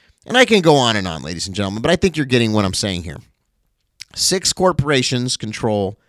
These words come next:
ninety percent of the media. Back in nineteen eighty, yeah, nineteen eighty-three, the media was owned by fifty companies, five oh.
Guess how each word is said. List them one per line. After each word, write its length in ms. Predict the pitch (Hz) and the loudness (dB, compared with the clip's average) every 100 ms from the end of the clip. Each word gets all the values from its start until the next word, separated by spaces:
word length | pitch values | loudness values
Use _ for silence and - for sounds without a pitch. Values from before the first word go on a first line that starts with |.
| _ _ - | _ _ -8
ninety 460 | 110 135 156 151 | -2 0 0 0
percent 480 | 135 123 - 117 110 110 | 0 -2 0 -2 -4 -6
of 80 | |
the 80 | 110 | -4
media. 260 | 110 101 85 | -2 -2 0
Back 320 | 139 208 - | 2 2 0
in 120 | 160 | 0
nineteen 420 | 147 175 160 165 147 | 0 0 -2 -4 -4
eighty, 320 | 139 143 131 - - - 127 - | -4 -2 -2 -6 -12 -8 -6 -6
yeah, 240 | 107 147 104 | -6 -4 -2
nineteen 360 | 120 151 165 | -2 -4 -6
eighty-three, 760 | 143 147 139 - 151 143 85 98 _ _ _ _ - | -4 -4 -6 -4 0 0 -2 -10 _ _ _ _ -6
the 100 | 127 | 0
media 300 | 151 165 151 | 2 4 4
was 180 | 139 - | 4 2
owned 340 | 139 143 139 - | 2 2 2 0
by 220 | 120 113 | 0 -2
fifty 800 | - - 226 - 151 123 87 _ - | 0 4 4 4 -2 -2 -2 _ -6
companies, 500 | 139 - 113 85 - | -4 -2 -2 -4 -2
five 320 | 165 180 180 175 - | 4 6 6 4 4
oh. 400 | 165 123 - | 6 4 0